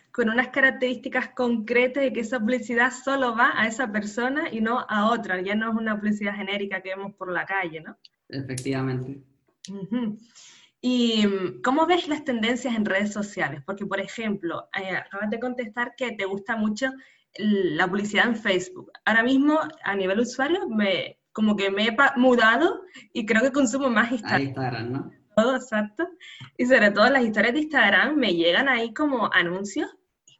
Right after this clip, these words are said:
Speaker 1: mi-, muchas veces, no, no he calculado cuántas,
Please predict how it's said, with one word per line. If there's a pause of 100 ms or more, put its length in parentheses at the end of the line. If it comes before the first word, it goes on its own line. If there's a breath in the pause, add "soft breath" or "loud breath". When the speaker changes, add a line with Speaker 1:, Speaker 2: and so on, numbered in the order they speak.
Speaker 1:
mi-, (120)
muchas
veces,
no,
no
he (140)
calculado
cuántas,